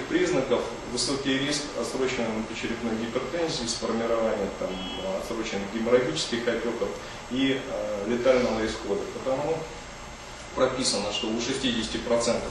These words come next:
именно с таким сочетанием развивается на вторые и третьи сутки внутричерепная гипертензия. Соответственно,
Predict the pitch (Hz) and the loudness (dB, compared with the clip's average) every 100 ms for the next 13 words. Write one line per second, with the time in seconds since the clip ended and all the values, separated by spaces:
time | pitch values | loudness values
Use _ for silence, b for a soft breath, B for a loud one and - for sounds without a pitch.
0 | - 107 101 101 98 - - 117 117 113 | -4 -2 -2 -2 -2 -2 -2 -2 0 0
1 | - 113 - 139 147 120 110 107 113 123 | -2 -2 0 2 4 4 0 -2 4 4
2 | 113 - - - B B 113 - 120 117 | 4 2 -2 -4 B B -6 0 2 2
3 | 110 110 107 - - 127 - 98 - - | 2 -2 -4 -4 -4 -4 -6 -6 -6 -10
4 | - 104 120 - 113 - 104 - - 123 | -12 -10 -6 -6 -4 -2 -2 -2 -4 -6
5 | - - - - 117 127 123 - | -6 -6 -4 -4 -2 -2 -2 -4